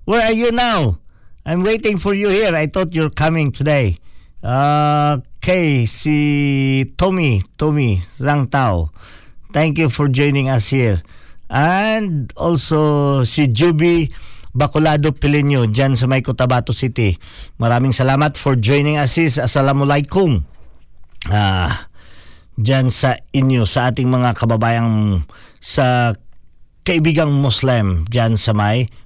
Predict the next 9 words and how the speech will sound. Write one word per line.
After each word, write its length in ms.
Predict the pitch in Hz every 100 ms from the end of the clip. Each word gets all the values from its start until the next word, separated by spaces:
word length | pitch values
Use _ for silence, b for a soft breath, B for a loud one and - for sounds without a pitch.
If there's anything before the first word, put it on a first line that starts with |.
| b
Cotabato 640 | - 104 107 101 98 - 95
City. 560 | - 90 - 82 73 - - - B B B B B -
Kag, 480 | 190 202 196 170 135
okay, 2000 | 156 156 156 156 139 - - - 190 220 220 220 214 208 202 190 185 180 175 -
I 640 | 180 180 180 175 175 160 -
could 400 | 175 170 139 107 B B B B B B -
use 400 | 143 185 131 -
your 160 | 165 135
voice 640 | 101 165 139 107 - -